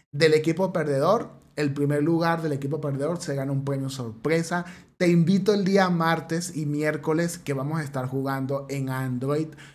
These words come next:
Va a ser de noche, un día de noche, el otro di-, el otro día de día, para que vayas y participes. De verdad que si no has visto los directos, tienes chance de participar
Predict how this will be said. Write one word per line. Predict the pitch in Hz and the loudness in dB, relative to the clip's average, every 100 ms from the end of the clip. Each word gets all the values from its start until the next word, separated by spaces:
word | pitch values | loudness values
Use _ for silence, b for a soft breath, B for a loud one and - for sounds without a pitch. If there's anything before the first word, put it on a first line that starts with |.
| B _ 151 | B _ 0
Va | 147 | 0
a | |
ser | - 160 143 | 2 -2 0
de | 143 | 0
noche, | 139 131 131 - 170 165 | 0 0 -2 -4 -6 -6
un | 139 139 | -4 0
día | 143 147 | 2 2
de | 139 | 0
noche, | 127 160 156 | -2 -4 -6
el | 131 | -8
otro | 127 135 | -6 -6
di-, | 131 135 135 131 | -8 -6 -6 -6
el | 127 131 | -6 -6
otro | 131 143 | -2 0
día | 139 139 | 2 2
de | 127 120 | 0 0
día, | 143 165 190 B B B B _ - - | 2 2 0 B B B B _ -16 -2
para | 160 151 147 | 2 2 2
que | 151 | 0
vayas | 147 185 | 2 0
y | 185 | -2
participes. | 151 131 120 - 190 185 208 202 - - | -4 -6 -8 -2 0 2 0 -2 -4 -8
De | 135 139 | -4 -2
verdad | 139 139 143 | 0 0 -2
que | 170 | -2
si | 185 156 | -4 -2
no | 165 | 0
has | 180 | 0
visto | 190 190 180 | 0 0 0
los | 160 143 | 0 0
directos, | 139 180 180 220 220 - B B _ _ - | 0 0 0 -2 -2 -8 B B _ _ -4
tienes | 185 196 180 | 2 2 2
chance | - 170 165 165 | 0 -2 0 0
de | 156 | -2
participar | 143 139 - 127 143 143 | -4 -6 -8 -4 -2 -2